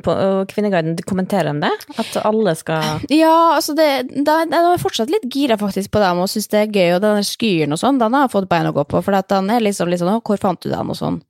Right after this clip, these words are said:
Speaker 1: Men, eh, jeg har jo kjøpt den der Safari Salted Caramel. Vil du smake?
Speaker 2: Har du det?
Speaker 1: Ja.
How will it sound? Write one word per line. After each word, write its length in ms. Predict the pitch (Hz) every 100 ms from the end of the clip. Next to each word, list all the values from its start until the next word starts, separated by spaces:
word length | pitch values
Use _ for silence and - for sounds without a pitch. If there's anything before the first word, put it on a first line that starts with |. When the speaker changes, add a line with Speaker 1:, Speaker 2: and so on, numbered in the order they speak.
| _ _ -
Speaker 1:
Men, 200 | 262 262
eh, 180 | 254 240
jeg 160 | - 269
har 120 | 262 202
jo 80 |
kjøpt 300 | 196 233 220
den 160 | - 202
der 180 | 196 165
Safari 600 | - 190 185 165 147 151
Salted 380 | - 156 147 147
Caramel. 400 | - 151 139 151 165 - _
Vil 100 | -
du 40 | 180
smake? 360 | 170 170 190 226
Speaker 2:
Har 100 | 262
du 60 | 190
det? 100 | 104 453
Speaker 1:
Ja. 160 | 190 220